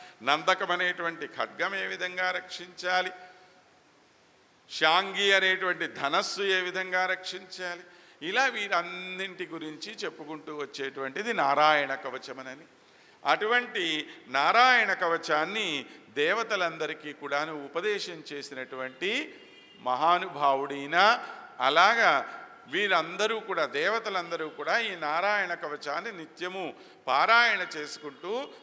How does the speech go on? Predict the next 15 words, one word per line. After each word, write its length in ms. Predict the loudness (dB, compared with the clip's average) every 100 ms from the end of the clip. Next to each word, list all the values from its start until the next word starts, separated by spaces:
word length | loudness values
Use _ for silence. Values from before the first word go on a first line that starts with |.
| -8
రాక్షసుల 720 | 2 2 2 -2 -6 -4 -4
నుంచి 520 | -6 -8 -8 -6 -2 -2
ఏ 40 |
విధమైనటువంటి 840 | -2 -6 -4 -4 -6 -6 -8 -8 -8
భయం 400 | -2 -2 -2 -4
లేకుండా 460 | -6 -6 -2 0
ఉన్నారు. 380 | 0 4 4 4 0 -16 -18 -20 -20 _ _ _ _ _ _ _ _ _ _ _ -18 -18 -16 -14 -6
దేవతలందరూ 760 | 2 4 4 4 2 2 0 4
బాగానే 360 | 4 4 4
ఉన్నారు, 400 | 0 0 -2 -2 -6 -20 -20 -20 _ _ -10 2
కానీ 460 | 4 4 2 -4 -4 -18 -20 -20 _ 0
తలకాయ 400 | 0 2 0 2
నొప్పి 260 | -2 0
అంతా 280 | -2 2 2
ఎవరితోటి? 720 | 2 -2 0 0 0 -4 -4